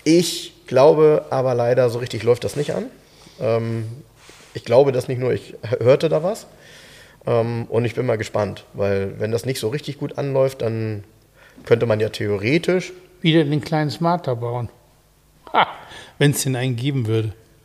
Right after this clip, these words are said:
Speaker 1: Ja, das wäre nämlich
Speaker 2: Ich
Speaker 1: ganz
Speaker 2: guck
Speaker 1: cool.
Speaker 2: hier noch auf den kleinen Smart. Guck mal, da oben guckt uns immer noch das Coupé an. Allerdings auch verkauft. Das muss noch abgeholt werden.
Speaker 1: Ja, d-, das hat mich ja nicht gewundert, weil der, mein erster Impuls war natürlich, obwohl er der teuerste ist im Netz.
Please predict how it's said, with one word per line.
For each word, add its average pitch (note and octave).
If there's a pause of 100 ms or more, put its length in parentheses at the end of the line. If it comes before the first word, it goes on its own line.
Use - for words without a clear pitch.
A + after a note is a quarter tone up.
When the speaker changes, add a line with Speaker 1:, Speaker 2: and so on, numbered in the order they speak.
Speaker 1:
Ja, A2 (240)
das A#2
wäre C#3
nämlich C3
Speaker 2:
Ich F#3
Speaker 1:
ganz A#2
Speaker 2:
guck C#4+
Speaker 1:
cool. C3
Speaker 2:
hier F#3+
noch C3+
auf A#2
den A2+
kleinen B2
Smart. A#2
Guck E3+
mal, B2+
da C3
oben D#3
guckt E3+
uns D3
immer E3+
noch -
das -
Coupé E3+
an. G3+ (420)
Allerdings C#3+
auch D3+
verkauft. B2
Das B2
muss C3+
noch C3+
abgeholt B2
werden. D#3+ (420)
Speaker 1:
Ja, A#2+
d-, A2+
das C3
hat D#3+
mich C3
ja D3
nicht D#3
gewundert, G#2
weil G#2+
der, A2+
mein A#2+
erster C3
Impuls C#3+
war C3+
natürlich, C3
obwohl A2+
er A#2+
der A2
teuerste B2+
ist -
im C#3+
Netz. -